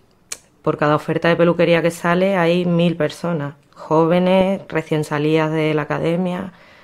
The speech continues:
entonces a mí ya no, no me cogen en ningún sitio.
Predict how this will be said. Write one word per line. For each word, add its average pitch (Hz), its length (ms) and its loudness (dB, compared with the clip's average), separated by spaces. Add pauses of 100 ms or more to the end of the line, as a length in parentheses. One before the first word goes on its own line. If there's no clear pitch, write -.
(220)
entonces 151 360 -6
a 147 60 -4
mí 147 140 -2
ya 151 220 -2
no, 151 560 -6 (180)
no 160 100 -4
me 156 120 -2
cogen 156 220 -2
en 139 100 -4
ningún 135 260 -8
sitio. 143 300 -14